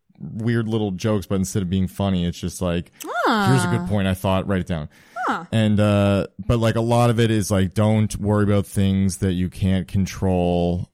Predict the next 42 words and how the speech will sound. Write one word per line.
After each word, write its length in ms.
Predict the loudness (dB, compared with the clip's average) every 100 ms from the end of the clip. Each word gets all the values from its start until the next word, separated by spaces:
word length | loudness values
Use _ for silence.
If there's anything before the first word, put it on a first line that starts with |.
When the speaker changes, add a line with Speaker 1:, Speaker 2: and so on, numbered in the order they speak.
| -4
Speaker 1:
Uh, 480 | 0 0 2 0 -2
a 60 | -2
lot 220 | 0 2 2
of 80 |
it 80 | 2
is 180 | 0 -2
about, 300 | 0 0 0
like, 240 | 0 -2 -4 _ _
just 300 | -4 -4 -4 _ _ _ _ _ -2
almost 440 | 2 4 2 -2 -2
m-, 220 | -2 -2 -2
trying 220 | 0 0
to 60 |
control 400 | 0 -2 0 0
your 120 | 2 2
own 100 | 2
emotions. 840 | 2 2 0 2 2 2 -2 -8 -16 -20 -20 -20
Speaker 2:
That's 160 | -18 -2
Speaker 1:
And 220 | 0 2
Speaker 2:
interesting. 300 | 2 -2 -8 -20 -20 _ _ -2
Speaker 1:
which, 300 | 0 0 -4 -12 -2
who 120 | 2
knows 280 | 4 4 2
if 100 | 0
it's 140 | -2
healthy? 360 | 0 -2 -2 -6
Fuck, 320 | -2 -2 0
I 120 | 0
don't 120 | 2 2
know. 240 | 0 -2 -2
I'm 160 | 0 2
just, 80 | 4
Speaker 2:
No, 180 | 4
I 100 | 4
Speaker 1:
uh, 100 | 2 2
Speaker 2:
think, 280 | -2 -4
Speaker 1:
trying 320 | 2 4 4 2
Speaker 2:
well, 80 |
Speaker 1:
it 60 | 2
on. 220 | 2 0 -2
Speaker 2:
I 160 | -4 -2
think, 720 | -2 -2 0 -2 -6 -16 -18